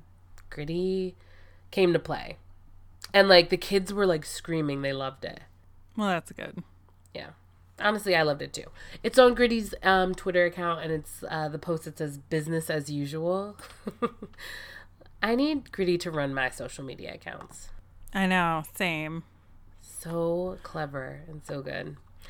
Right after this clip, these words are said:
Speaker 1: But yeah. So, like we said, not too much, but that was definitely the winner out of the three.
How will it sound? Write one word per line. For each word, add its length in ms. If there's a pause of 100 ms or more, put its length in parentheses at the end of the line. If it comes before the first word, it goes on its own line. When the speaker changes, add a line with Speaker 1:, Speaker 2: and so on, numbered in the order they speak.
(400)
Speaker 1:
But 100
yeah. 260 (340)
So, 420
like 200
we 80
said, 260
not 280
too 180
much, 640 (420)
but 520
that 300
was 140
definitely 400
the 140
winner 240
out 200
of 80
the 160
three. 320